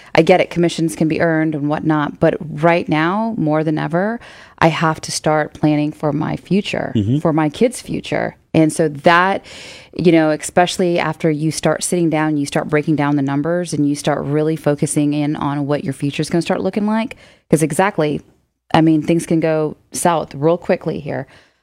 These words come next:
Speaker 1: Um, I just, I, I mean, it just made perfect sense.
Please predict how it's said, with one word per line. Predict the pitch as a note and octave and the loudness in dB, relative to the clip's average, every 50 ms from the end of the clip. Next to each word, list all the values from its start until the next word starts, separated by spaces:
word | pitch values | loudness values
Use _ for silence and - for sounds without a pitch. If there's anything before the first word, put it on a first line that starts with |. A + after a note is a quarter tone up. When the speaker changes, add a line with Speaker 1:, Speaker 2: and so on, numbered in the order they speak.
| _ _ - | _ _ 0
Speaker 1:
Um, | - D#3 D3+ D3 C#3+ C#3+ C#3+ C#3 C#3+ C#3+ - - | 2 4 4 4 4 2 2 0 -2 -2 -2 -2
I | - D#3 | -2 -2
just, | D#3 - D#3 - - _ _ _ _ - - | 0 0 -2 -4 -6 _ _ _ _ -4 0
I, | - D#3 - - | 0 2 2 2
I | - | 2
mean, | D#3 D#3 D3+ D3 D3 - | 4 4 4 2 2 2
it | - D#3 D3 | 0 0 0
just | - D3+ - - | 0 -4 -2 0
made | E3 D3+ C#3+ - | 0 0 0 -2
perfect | - A#2+ - - - - | -6 -8 -8 -10 -16 -16
sense. | - - - - - - - - | -16 -16 -16 -16 -16 -18 -20 -20